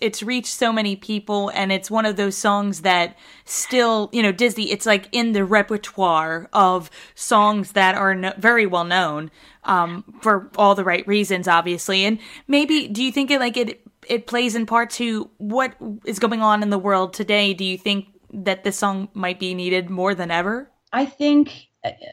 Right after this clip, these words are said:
Speaker 2: you know, I, I think there are some songs and, you know, and,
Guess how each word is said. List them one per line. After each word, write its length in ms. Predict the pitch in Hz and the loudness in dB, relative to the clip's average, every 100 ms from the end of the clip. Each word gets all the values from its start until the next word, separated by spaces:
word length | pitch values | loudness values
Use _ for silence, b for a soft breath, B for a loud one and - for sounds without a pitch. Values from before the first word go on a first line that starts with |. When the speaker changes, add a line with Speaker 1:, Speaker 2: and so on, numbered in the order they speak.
| - _ _ | -20 _ _
Speaker 2:
you 240 | - 226 247 | -4 2 6
know, 140 | 233 | 6
I, 160 | 214 - | 6 4
I 100 | 208 | 0
think 460 | - 247 254 254 | 0 -2 0 0
there 220 | 220 202 190 | 2 4 6
are 340 | 180 180 180 | 6 4 0
some 540 | 180 - 185 185 202 | -6 -4 0 0 -2
songs 580 | 202 170 139 127 135 151 - | -2 0 2 2 0 -2 0
and, 280 | 151 143 135 | 4 6 4
you 100 | 151 | 2
know, 80 | 139 | 2
and, 340 | - 143 143 | 4 4 4